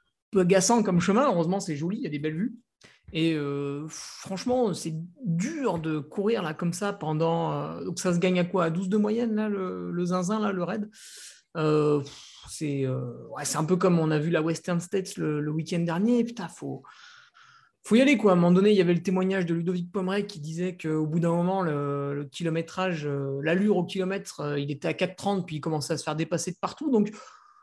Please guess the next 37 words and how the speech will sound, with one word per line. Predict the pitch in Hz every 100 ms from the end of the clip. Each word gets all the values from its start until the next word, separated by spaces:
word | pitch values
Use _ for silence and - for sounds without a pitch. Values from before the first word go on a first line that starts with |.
| _ _ _ _ -
bon, | 262
si | 262 208
tu | 269
veux, | 285
j'ai | 196
fait | 180
une | 233
petite | 190 254
séance | - 247 233
de | 220
plat | 233 247
ce | 233 226
matin, | 220 247 277 285 285
ça | - 208
a |
duré | 202 208 220
une | 220
heure | 226
trente, | - 240 262 277 -
euh, | 170
voilà, | 165 185
tu | 180 185
vois, | 175
moi, | 180
ça | 180
me | 175
suffit. | 175 170 - - - -
Ça | -
me | 165
suffit, | - 175 - 208
ça | 208
me | 156
va | 160
très | 165 180
bien. | 175 190 208
Plus, | - 190 196 233 -
euh, | 151